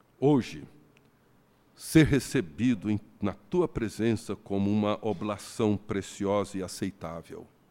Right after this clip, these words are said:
preparada e formada por ti. Tu és fiel às tuas promessas, Deus fiel e verdadeiro. Por essa graça e por todas as coisas eu te louvo,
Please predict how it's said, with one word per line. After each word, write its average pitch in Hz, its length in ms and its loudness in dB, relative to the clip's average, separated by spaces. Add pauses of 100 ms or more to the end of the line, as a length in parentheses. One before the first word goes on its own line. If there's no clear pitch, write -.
(1080)
preparada 139 800 2
e 117 60 0
formada 110 760 -4
por - 280 -10
ti. - 340 -14 (1700)
Tu 156 140 6
és 147 180 4
fiel 110 460 0 (1040)
às 101 260 -4
tuas 104 320 -4
promessas, - 840 -8 (500)
Deus 143 380 4
fiel 117 340 4
e 110 60 4
verdadeiro. 92 680 -8 (1040)
Por 135 160 0
essa 190 300 2
graça 107 460 -8 (680)
e 117 80 -2
por 135 220 -2
todas 196 500 2
as - 180 -4
coisas 123 520 -2
eu 117 100 -2
te - 140 -10
louvo, 101 500 -4